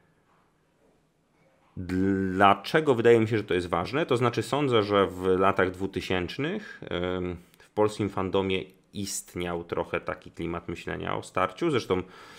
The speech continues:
nadal jest on obecny. Wydaje mi się, że jest on kształtowany, chociaż jest to jakby, to jest hipoteza, którą możecie spróbować bez problemu obalić w komentarzach, ale wydaje mi się, na przykład, że kiedy czytamy polską fantastykę lat dziewięćdziesiątych,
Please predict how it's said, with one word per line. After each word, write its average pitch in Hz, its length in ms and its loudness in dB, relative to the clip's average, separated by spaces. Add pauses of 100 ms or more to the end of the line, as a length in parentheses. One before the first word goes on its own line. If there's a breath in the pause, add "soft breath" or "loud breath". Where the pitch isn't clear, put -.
(100)
nadal 107 220 2
jest 101 160 0
on 95 120 0
obecny. 92 520 -2 (460 loud breath)
Wydaje 120 260 4
mi 113 60 2
się, 120 120 0
że 110 80 4
jest 113 140 2
on 107 100 0
kształtowany, 107 540 2
chociaż 107 240 -2
jest 104 160 -4
to 98 180 4
jakby, 95 240 2
to 139 120 4
jest 143 120 4
hipoteza, 101 460 0
którą 85 560 -6 (540)
możecie 98 440 0
spróbować 92 440 0
bez 90 140 -4
problemu 90 400 2
obalić 85 420 -4
w - 40 -20
komentarzach, 87 600 -2
ale 107 120 6
wydaje 107 240 2
mi 104 40 -2
się, 104 40 -14
na - 0 -
przykład, 101 200 -2
że 95 80 -4
kiedy 95 200 -2
czytamy 98 360 -2
polską 92 340 -2
fantastykę 85 640 -6 (760 loud breath)
lat 92 200 2
dziewięćdziesiątych, 92 960 -2